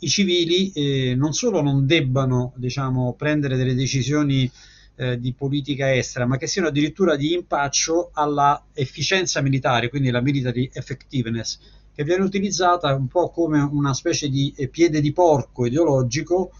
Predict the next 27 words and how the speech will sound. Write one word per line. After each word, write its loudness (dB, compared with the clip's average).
una 2
leva, 2
per 0
scardinare 2
l'assetto 0
di 0
matrice 0
illuministica 0
per 2
cui 2
sono 0
i 4
civili 0
che -2
controllano 0
in 0
maniera, 2
eh, -10
totale 2
quello 4
che 4
dovrebbe 2
essere -2
soltanto -2
uno 2
strumento, 0
no? 0